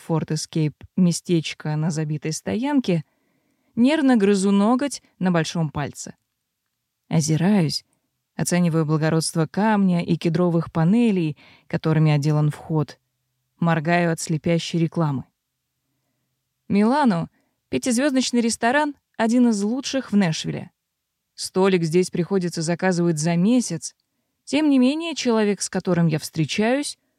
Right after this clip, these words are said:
умудрился обойти очередь. И это впечатляет. Я прерывисто вздыхаю.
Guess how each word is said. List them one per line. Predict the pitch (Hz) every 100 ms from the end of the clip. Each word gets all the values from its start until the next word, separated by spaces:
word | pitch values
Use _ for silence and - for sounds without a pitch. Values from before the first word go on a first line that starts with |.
| _
умудрился | - 196 175 160 214 240 226
обойти | 175 160 - 165
очередь. | 156 147 131 - - - _ _ _ _ _
И | 170
это | 156 156
впечатляет. | - 185 - 147 135 - _ _ _ _ _ _ _ _ _ _ _ _
Я | - 185 202
прерывисто | 202 277 185 170 - 160
вздыхаю. | 143 156 - 165 131